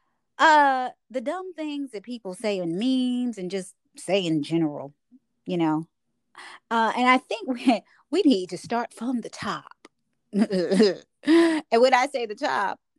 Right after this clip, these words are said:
uh, the Oval Office. Yeah, so I know we've been dealing with, the country has been dealing with a lot of things, and, and one of those things are the, uh, fires on the West Coast. And so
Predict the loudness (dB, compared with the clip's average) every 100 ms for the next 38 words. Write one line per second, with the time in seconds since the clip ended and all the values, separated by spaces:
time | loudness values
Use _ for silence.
0 | _ _ _ _ _ _ _ _ _ -6
1 | -2 -2 -4 -6 -10 -18 _ _ _ _
2 | -4 -4 -4 -6 -8 -14 -20 _ _ _
3 | _ -20 -4 4 4 4 2 2 2 -2
4 | _ _ _ _ -2 2 2 0 -6 -8
5 | -6 -6 -10 -12 _ _ _ -8 -4 -2
6 | -2 -6 -2 0 0 -4 _ _ -6 -2
7 | -2 -4 -8 -8 -8 -6 -6 -6 -4 -4
8 | -4 -6 -6 -6 -8 -6 -4 -2 -2 0
9 | -2 -2 -2 -2 -2 -2 -2 -2 -6 _
10 | _ -20 _ -2 -2 0 -2 0 2 4
11 | 4 2 0 -2 0 0 -2 -4 -2 -2
12 | -2 -6 -20 _ _ _ _ _ _ _
13 | _ -20 _ 2 4 4 4 6 6 4